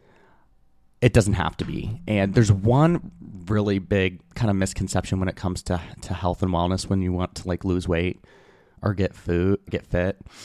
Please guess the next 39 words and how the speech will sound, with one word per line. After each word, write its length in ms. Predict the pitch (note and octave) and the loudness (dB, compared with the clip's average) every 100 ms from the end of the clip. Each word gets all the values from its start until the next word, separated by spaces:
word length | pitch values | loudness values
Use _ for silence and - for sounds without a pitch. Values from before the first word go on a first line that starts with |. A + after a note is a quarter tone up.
| - _ - - | -20 _ -20 -14
or 380 | F#2 F#2 F2+ F2+ | -6 -2 -2 -4
get 200 | F#2+ F#2+ | -6 -8
more 200 | F#2 F#2 | -6 -4
muscle, 400 | F2+ F2 F2+ E2+ | -4 -4 -4 -2
all 160 | E2 F2 | -4 -4
of 80 | E2+ | -4
those 160 | G2 | -4
things. 460 | - B2 B2 A#2+ - | -2 -4 -4 -8 -6
And 320 | G2 F#2+ F#2 - - | -4 -4 -6 -12 -8
I 80 | G2 | -4
wanna 160 | A#2 | -2
talk 320 | G#2 - F#2+ | -4 -4 -4
about 400 | F2+ E2+ E2 - - - _ _ _ - - | -2 -2 -2 -4 -8 -20 _ _ _ -14 -6
part 260 | - F2 | -2 -2
of 80 | F2 | -2
that 240 | E2+ E2 - | -4 -4 -6
today. 520 | - F2 F2+ B2 - - - - | -6 -4 -2 -2 -4 -14 -20 -4
Make 160 | C#3+ - | -2 2
sure 120 | G#3+ | 4
you 120 | F3+ | 6
hit 180 | A2 - | 4 0
that 220 | G2+ - | -4 -4
follow 280 | - G#2 A#2 | 0 2 4
button. 480 | A2+ - A2 A2 - - - | 4 2 -2 -6 -10 -18 -12
I'm 1080 | - - - - - _ _ - - - | -10 -10 -12 -20 -20 _ _ -20 -20 -6
gonna 120 | G#2+ G2+ | -2 0
ask 240 | G#2 G2 | -2 -2
every 200 | F#2 F2+ | -2 -2
episode, 600 | E2+ F#2+ - - - G#2+ | -2 -6 -6 -8 -8 -10
hit 220 | - - | -8 -4
the 60 | C3 | -4
follow 400 | - F2+ F2+ F#2+ | -4 -6 -4 -4
button 480 | F#2+ F#2 G#2 A#2+ B2 - - - - - - | -2 -4 -4 -8 -8 -16 -20 -20 -20 -10 0
and 680 | G#2 G#2 F#2+ F#2+ F#2 F2+ - - - - - | 2 4 2 0 -2 -6 -4 -2 -2 -2 -4
keep 160 | G3 - | -6 0
coming 200 | F3+ D#3 | 2 4
back 180 | D3+ | 2
for 120 | - B2 | 2 0
more. 300 | B2+ E2 | 2 0